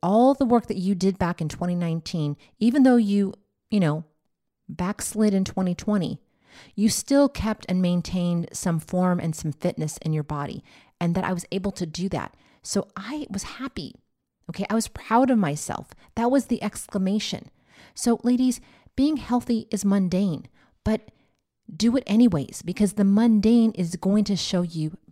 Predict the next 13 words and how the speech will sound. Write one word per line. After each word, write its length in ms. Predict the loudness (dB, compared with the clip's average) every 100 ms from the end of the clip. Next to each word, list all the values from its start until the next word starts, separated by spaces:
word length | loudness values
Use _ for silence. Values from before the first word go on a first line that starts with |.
| -10
beautiful, 720 | -2 4 6 8 6 4 -4
beautiful 540 | -2 0 0 0 -4
punctuations 920 | -6 -6 -6 -4 -2 -2 -4 -6 -8
of 140 | -6 -6
excitement 720 | -6 -8 -6 -6 -4 -4 -4 -10 _ -20 _ -6
and 160 | -6
accomplishment 800 | -6 -6 -4 -2 -2 -4 -4 -4 -8 _ _
at 180 | -8 -6
different 280 | -4 -2 -2
points 380 | -4 -4 -4 -6 -6
and 180 | -6 -4
different 300 | -4 -6 -8
times 380 | -6 -6 -6